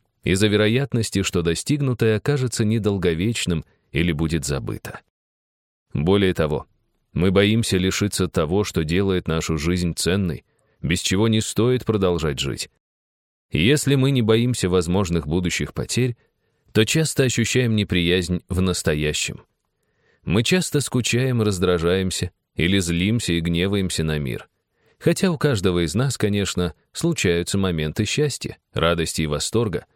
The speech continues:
но всегда мы подсознательно понимаем, что хорошие времена не могут длиться вечно.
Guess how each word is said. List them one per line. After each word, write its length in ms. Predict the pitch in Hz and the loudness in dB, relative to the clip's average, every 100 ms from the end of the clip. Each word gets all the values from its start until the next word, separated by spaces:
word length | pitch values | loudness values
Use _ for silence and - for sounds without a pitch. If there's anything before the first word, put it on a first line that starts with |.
| _ _ _ _ _ | _ _ _ _ _
но 160 | - 101 | 0 0
всегда 380 | 110 135 131 165 | 2 0 0 0
мы 120 | 160 | 0
подсознательно 840 | 143 127 127 104 113 123 107 104 | -2 0 0 2 0 0 0 0
понимаем, 640 | 95 98 87 85 85 80 78 _ _ | 0 0 2 0 0 -2 -4 _ _
что 220 | - - | -6 -4
хорошие 560 | - 80 87 123 - 135 | -2 0 0 0 -2 -2
времена 420 | 123 120 113 107 | 0 0 0 0
не 140 | 104 95 | 0 0
могут 420 | 85 92 101 87 | 0 0 0 -2
длиться 400 | 76 80 - 67 | -2 -2 -2 -4
вечно. 480 | 62 62 - - | -4 -6 -6 -6